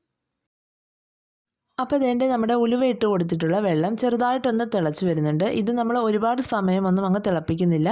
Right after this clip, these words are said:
ഒരു തവണ മാത്രമാണ് തിളപ്പിച്ചെടുക്കുന്നത്. അപ്പോൾ ദേണ്ടെ ഇതുപോലെ ഒന്ന് നന്നായിട്ട് വെട്ടി തിളയ്ക്കുന്ന സമയത്ത് നമുക്കിവിടെ ഫ്ലെയിം ഓഫ് ആക്കി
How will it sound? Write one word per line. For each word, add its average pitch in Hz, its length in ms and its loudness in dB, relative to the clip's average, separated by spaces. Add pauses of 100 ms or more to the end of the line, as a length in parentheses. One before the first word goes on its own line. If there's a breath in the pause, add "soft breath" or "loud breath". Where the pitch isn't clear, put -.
(500 loud breath)
ഒരു 247 200 0
തവണ 214 200 0 (140)
മാത്രമാണ് 180 600 0
തിളപ്പിച്ചെടുക്കുന്നത്. 160 800 -2 (2500)
അപ്പോൾ 254 200 -2
ദേണ്ടെ 240 300 2
ഇതുപോലെ 226 380 2
ഒന്ന് 226 180 0
നന്നായിട്ട് 214 500 0
വെട്ടി 190 260 -2
തിളയ്ക്കുന്ന 185 340 0 (100)
സമയത്ത് 160 460 0
നമുക്കിവിടെ 180 480 -2
ഫ്ലെയിം 202 320 0
ഓഫ് 175 200 -4
ആക്കി 160 180 -4